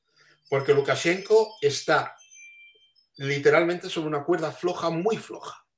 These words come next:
Lukashenko está así. ¿Por qué? Porque, por un lado, de Rusia le están presionando para que haga más.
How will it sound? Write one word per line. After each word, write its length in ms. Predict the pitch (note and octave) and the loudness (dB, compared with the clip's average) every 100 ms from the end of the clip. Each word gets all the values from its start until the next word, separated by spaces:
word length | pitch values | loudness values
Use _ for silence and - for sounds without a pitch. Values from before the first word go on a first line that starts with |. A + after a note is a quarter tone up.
| _ _ _ _ _ _ _ _ _ _ _ _ _ _ _ _ - | _ _ _ _ _ _ _ _ _ _ _ _ _ _ _ _ -4
Lukashenko 560 | C#3+ D#3 D3 G3+ G#3+ | 0 2 0 0 -2
está 380 | G3+ - A#3 - - _ _ _ | -2 2 2 0 -12 _ _ _
así. 580 | C#3+ C3+ - - - _ _ | 0 0 0 -6 -10 _ _
¿Por 200 | D3+ D3 | 4 4
qué? 140 | D3 | 0
Porque, 240 | - D3 | 0 -4
por 180 | C#3+ F3+ | 0 6
un 100 | G#3+ | 6
lado, 320 | F3+ - - _ _ _ _ _ _ _ _ _ _ _ _ _ - | 6 -2 -10 _ _ _ _ _ _ _ _ _ _ _ _ _ -4
de 120 | B2+ | 0
Rusia 280 | E3 G#3 A3 | 2 6 6
le 60 | |
están 220 | G#3+ F3+ | 6 0
presionando 480 | F3+ E3 D#3+ D#3 F3 | 0 -4 -4 -4 -4
para 160 | D3+ D3 | -2 -2
que 100 | C#3 | -2
haga 140 | C3 | -4
más. 280 | G#2+ - - | -6 -10 -18